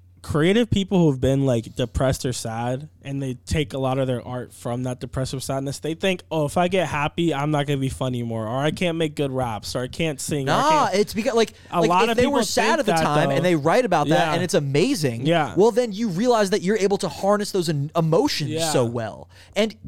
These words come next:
Speaker 2: <clears throat> like, just because, dude, I heard that, bro.
Speaker 1: Yeah.
Speaker 2: Yeah, oh my
Speaker 1: Yeah.
Speaker 2: God.
Speaker 1: My bad.
Speaker 2: Dude, that was some A S M R shit.
Speaker 1: <laughs>
Speaker 2: Um,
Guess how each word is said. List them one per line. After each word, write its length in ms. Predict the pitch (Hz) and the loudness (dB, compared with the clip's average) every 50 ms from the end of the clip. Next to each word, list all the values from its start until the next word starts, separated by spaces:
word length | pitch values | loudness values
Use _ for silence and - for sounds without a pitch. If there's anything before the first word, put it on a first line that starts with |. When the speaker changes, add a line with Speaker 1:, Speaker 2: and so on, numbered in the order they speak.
| - - - | -14 -14 -14
Speaker 2:
<clears throat> 280 | - - - 190 214 180 | -10 -6 -6 -6 -2 0
like, 120 | 247 233 | 0 0
just 280 | 156 160 220 294 226 226 | 2 2 0 0 0 0
because, 480 | 330 302 - 240 254 262 254 254 185 - | -2 -2 0 2 4 4 2 2 0 -8
dude, 180 | - 139 131 | -6 -6 -4
I 140 | 120 147 160 | -2 -4 -2
heard 220 | 175 175 147 127 | 0 0 -2 2
that, 280 | 123 131 151 151 139 123 | 4 4 4 4 2 0
bro. 300 | 131 131 135 127 127 127 | -4 -4 -2 -2 -2 -2
Speaker 1:
Yeah. 380 | 101 139 156 160 170 175 165 156 | 0 4 4 4 4 4 4 4
Speaker 2:
Yeah, 320 | 139 151 180 214 180 160 | 4 4 4 4 4 4
oh 120 | 190 247 - | 4 4 4
my 200 | 180 165 147 143 | 4 2 2 2
Speaker 1:
Yeah. 320 | 143 147 180 196 175 240 - | 2 2 2 2 2 0 -4
Speaker 2:
God. 120 | 180 240 | -6 -6
Speaker 1:
My 80 | 147 143 | -4 -4
bad. 300 | 135 135 127 120 120 - - - | -2 -2 -2 -2 -4 -6 -12 -8
Speaker 2:
Dude, 160 | - 190 190 165 | 0 0 2 4
that 80 | 208 | 4
was 100 | 302 - | 2 0
some 120 | - - - | -2 -4 0
A 100 | 170 175 | 2 2
S 120 | 190 190 - | 2 2 0
M 100 | 208 180 | 0 2
R 140 | 180 220 294 | 2 2 2
shit. 320 | - - - 127 127 - 233 180 | 2 2 0 0 0 -2 -6 -6
Speaker 1:
<laughs> 20 | 202 220 453 - - - 440 - - | -2 -4 -4 -2 -2 -4 -4 0 2
Speaker 2:
Um, 380 | 196 190 202 202 196 185 185 | 2 2 2 2 0 -4 -8